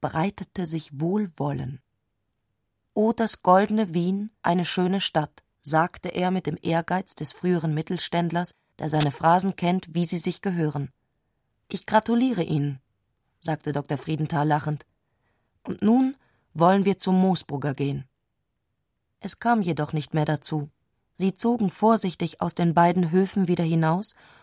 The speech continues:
und strebten auf der Höhe des Parks einem anscheinend entlegenen Pavillon zu,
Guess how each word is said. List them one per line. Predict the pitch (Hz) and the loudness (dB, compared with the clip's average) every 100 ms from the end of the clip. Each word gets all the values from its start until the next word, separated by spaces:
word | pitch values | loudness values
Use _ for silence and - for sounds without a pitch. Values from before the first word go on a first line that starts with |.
| _ _ | _ _
und | 180 170 | -4 -2
strebten | - 185 208 - - | -2 -2 -2 -4 -8
auf | 208 185 - | -4 -4 -2
der | 175 | -2
Höhe | 156 190 | 2 2
des | 185 175 | 2 -2
Parks | - 170 180 - - | -2 0 0 -2 -2
einem | 175 170 170 | 0 0 0
anscheinend | 180 185 - 175 170 170 | 0 0 2 2 2 0
entlegenen | 165 156 175 175 175 170 | -6 0 2 2 0 -2
Pavillon | - 196 170 135 151 131 | -2 -2 0 -2 -2 -4
zu, | - - 165 | -6 -2 -2